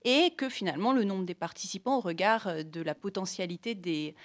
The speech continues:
euh, citoyens était somme toute également, euh, restreint. Certains ont même dénoncé jusqu'au caractère marketing, euh, de cette consultation dans l'air du temps, qui répondrait finalement à une injonction, euh, délibérative.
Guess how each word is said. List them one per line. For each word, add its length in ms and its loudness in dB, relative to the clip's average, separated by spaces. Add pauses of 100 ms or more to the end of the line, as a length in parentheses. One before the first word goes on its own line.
(220)
euh, 100 -2
citoyens 720 0
était 380 -4
somme 240 -8
toute 180 -8
également, 500 -2
euh, 160 -6 (140)
restreint. 480 -8 (640)
Certains 300 4
ont 80 10
même 260 6
dénoncé 600 2
jusqu'au 480 -4
caractère 760 2
marketing, 1040 2 (160)
euh, 160 -4
de 140 -4
cette 260 -4
consultation 960 -2
dans 200 -2
l'air 380 4
du 180 -6
temps, 400 0 (340)
qui 300 2
répondrait 640 2
finalement 580 0
à 140 2
une 200 0
injonction, 880 0
euh, 60 -4
délibérative. 800 -4